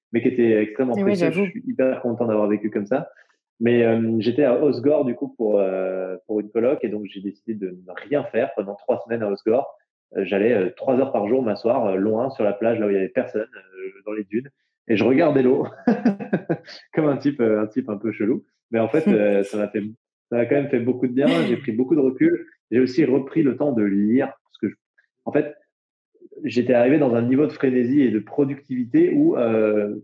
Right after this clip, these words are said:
Speaker 1: lire, c'était pas bien parce que c'était trop lent. Euh, il fallait que j'envoie du podcast en même temps que je faisais un truc,
Speaker 2: Hmm.
Speaker 1: ou que, ou que j'ai toujours une vidéo qui condense l'info pour que ça aille très, très, très vite, que j'ai toutes les infos le plus vite possible. En fait, j'étais juste beaucoup trop esclave,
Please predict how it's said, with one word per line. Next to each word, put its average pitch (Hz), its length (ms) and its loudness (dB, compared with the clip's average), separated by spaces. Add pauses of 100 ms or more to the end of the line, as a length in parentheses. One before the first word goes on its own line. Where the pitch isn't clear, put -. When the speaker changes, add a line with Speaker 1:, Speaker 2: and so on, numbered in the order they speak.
(280)
Speaker 1:
lire, 127 420 4
c'était 120 200 -2
pas 139 140 0
bien 151 240 0
parce 127 200 -2
que - 80 -12
c'était 110 280 -6
trop - 220 0
lent. 139 240 2 (460)
Euh, 107 280 2
il 104 100 -4
fallait 120 240 2
que - 60 -8
j'envoie 117 300 0
du 113 120 0
podcast 147 440 0
en 120 60 -2
même 113 140 -2
temps 131 140 -2
que - 60 -12
je - 60 -18
faisais 117 180 0
un 110 140 0
truc, 156 240 2
Speaker 2:
Hmm. 165 360 -4
Speaker 1:
ou 131 120 2
que, 117 520 2 (240)
ou 123 100 0
que 117 60 -4
j'ai 131 220 2
toujours 131 240 2
une 120 100 0
vidéo 131 560 4
qui - 80 -16
condense 127 440 -2
l'info 113 380 0
pour - 180 -8
que - 40 -20
ça 110 80 -2
aille 107 100 0
très, - 120 -8
très, - 120 -14 (120)
très 123 120 0
vite, 127 180 0 (100)
que 113 80 2
j'ai 113 180 -2
toutes 131 160 -6
les 127 100 4
infos 120 220 -2
le 113 100 0
plus - 160 -4
vite 131 200 -2
possible. 160 400 -2 (360)
En - 60 0
fait, 175 140 2
j'étais 123 260 4
juste 185 260 2 (220)
beaucoup 170 280 0
trop - 260 0
esclave, 147 600 0